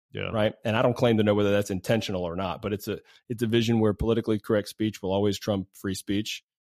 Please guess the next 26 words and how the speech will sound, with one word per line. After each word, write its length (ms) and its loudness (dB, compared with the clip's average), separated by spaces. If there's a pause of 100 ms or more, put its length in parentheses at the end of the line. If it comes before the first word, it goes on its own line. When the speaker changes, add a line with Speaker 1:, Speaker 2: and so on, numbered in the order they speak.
(340)
Speaker 2:
It's 220 -4
a 20 2
vision, 720 0
uh, 180 -2
where, 400 0 (400)
and 80 4
this 140 2
is 80 0
really 160 6
getting 180 4
to 80 -2
the 60 -6
core 240 -2
of 80 -4
it. 80 -2
It's 140 -4
a 40 4
vision 380 4
where 340 4 (580)
ultimate 580 2
reality 760 -2 (400)
and 120 -2
authority 680 -4 (680)
lies 460 0
not 440 -2 (100)
in 480 -4